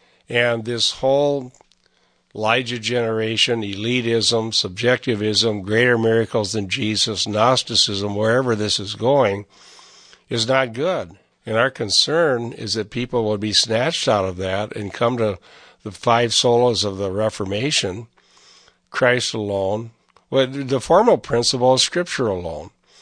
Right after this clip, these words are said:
because without that, how do you establish Christ alone and grace alone and faith alone and the glory of God alone?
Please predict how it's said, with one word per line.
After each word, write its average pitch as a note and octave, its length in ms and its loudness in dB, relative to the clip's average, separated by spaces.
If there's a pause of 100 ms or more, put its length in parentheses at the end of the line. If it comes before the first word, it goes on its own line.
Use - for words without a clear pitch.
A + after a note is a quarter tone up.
(260)
because A2+ 220 -2
without B2 340 4
that, C#3 420 4 (1080)
how B2+ 160 4
do B2 80 2
you B2 340 2 (100)
establish A2+ 840 2 (520)
Christ C#3 380 2
alone G2+ 420 -2
and G2+ 160 -8
grace A#2 360 2
alone G2 440 0
and G2 140 -6
faith B2+ 320 2
alone G2 400 2
and G#2+ 160 0
the G2+ 160 -2
glory A2+ 320 4
of A2+ 80 0
God C3 260 0
alone? F2 440 -2